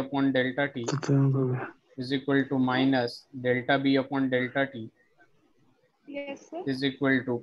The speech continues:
Speaker 1: plus one by two delta C upon delta T is equal to plus delta D upon delta T।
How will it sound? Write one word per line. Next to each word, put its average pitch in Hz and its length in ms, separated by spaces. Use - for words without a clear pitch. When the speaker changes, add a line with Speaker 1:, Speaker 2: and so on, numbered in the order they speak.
Speaker 1:
plus 131 360
one 131 220
by 135 120
two 135 140
delta 123 380
C 139 260
upon 131 400
delta 127 380
T 117 120
is 123 160
equal 131 460
to 113 80
plus 123 380
delta 123 440
D 131 240
upon 123 260
delta 107 420
T। 98 100